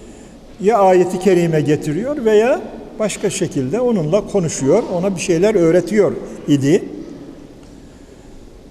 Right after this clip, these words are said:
Bu Tebbet suresinde kendisinden odun hamalı diye bahsedilen Ebu Leheb'in karısı Ümmü Cehil, Cemil, e,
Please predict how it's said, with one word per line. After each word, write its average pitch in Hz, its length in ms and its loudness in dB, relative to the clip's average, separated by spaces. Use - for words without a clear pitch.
Bu 196 220 0
Tebbet 190 380 0
suresinde 180 760 2
kendisinden 170 640 -2
odun 185 220 2
hamalı 147 440 2
diye 131 300 2
bahsedilen 135 640 -2
Ebu 143 340 -2
Leheb'in 135 420 -2
karısı 135 420 -4
Ümmü 143 380 -6
Cehil, 139 320 -2
Cemil, 147 340 2
e, 123 520 -2